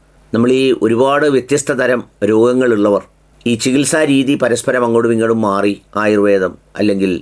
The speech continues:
അലോപ്പതി ഒക്കെ തിരിഞ്ഞും മറിഞ്ഞുമൊക്കെ ഉപയോഗിക്കുമ്പോൾ അതിൻ്റെ ബേസിക് പാരാമീറ്റേഴ്സിനെ സംബന്ധിച്ച്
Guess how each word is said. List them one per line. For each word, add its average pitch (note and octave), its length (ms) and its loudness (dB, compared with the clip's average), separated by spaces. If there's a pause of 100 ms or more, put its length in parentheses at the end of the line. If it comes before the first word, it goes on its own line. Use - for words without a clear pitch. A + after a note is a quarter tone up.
(160)
അലോപ്പതി G2 500 -2 (160)
ഒക്കെ G#2+ 260 -2 (220)
തിരിഞ്ഞും A#2+ 420 0 (140)
മറിഞ്ഞുമൊക്കെ G#2+ 540 -2
ഉപയോഗിക്കുമ്പോൾ G#2 680 0 (520)
അതിൻ്റെ B2 300 0
ബേസിക് A#2+ 480 -2
പാരാമീറ്റേഴ്സിനെ A#2+ 720 -2
സംബന്ധിച്ച് G2+ 540 -4